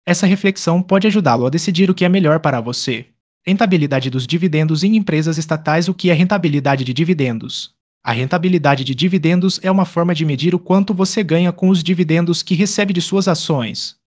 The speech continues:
Em termos simples, é a relação entre o valor do dividendo pago e o preço da ação. Por exemplo,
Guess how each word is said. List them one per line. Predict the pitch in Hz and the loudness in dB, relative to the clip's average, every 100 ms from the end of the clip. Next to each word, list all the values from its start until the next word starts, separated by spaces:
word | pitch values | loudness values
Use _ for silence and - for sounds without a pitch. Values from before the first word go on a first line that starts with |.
| _ | _
Em | 156 127 | -8 -4
termos | 170 202 202 | -2 -2 -2
simples, | 185 139 - 107 - - | -4 -4 -8 -12 -12 -2
é | |
a | 160 | -2
relação | 135 165 180 - 170 185 | 0 -2 -2 -2 -2 -2
entre | 185 208 | -2 -4
o | |
valor | 196 175 135 | -2 0 -2
do | 160 | -2
dividendo | 170 180 160 156 165 | -2 -2 0 0 -2
pago | 175 170 175 175 - | -2 0 0 -4 -4
e | 226 | -4
o | |
preço | 220 180 180 | -2 -4 -2
da | 180 160 | -2 -4
ação. | - 135 107 120 _ _ _ - | -4 -8 -8 -16 _ _ _ -4
Por | 151 | 0
exemplo, | 139 175 185 165 | 2 0 0 -4